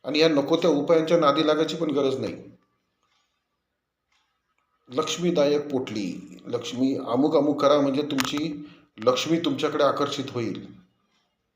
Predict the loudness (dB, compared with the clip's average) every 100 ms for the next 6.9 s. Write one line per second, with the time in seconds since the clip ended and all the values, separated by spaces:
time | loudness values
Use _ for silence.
0 | _ _ _ _ _ _ _ _ _ -8
1 | -6 -4 -2 0 0 -4 -8 -4 -2 -2
2 | -6 -14 -20 -20 -16 -10 -6 -4 0 2
3 | 2 -2 -2 -2 2 2 0 -2 -2 0
4 | 2 4 4 2 -2 -6 -12 -18 _ -20
5 | -20 -20 _ -6 0 2 2 2 2 0
6 | -2 -4 -4 -6 -4 -4 -4 -6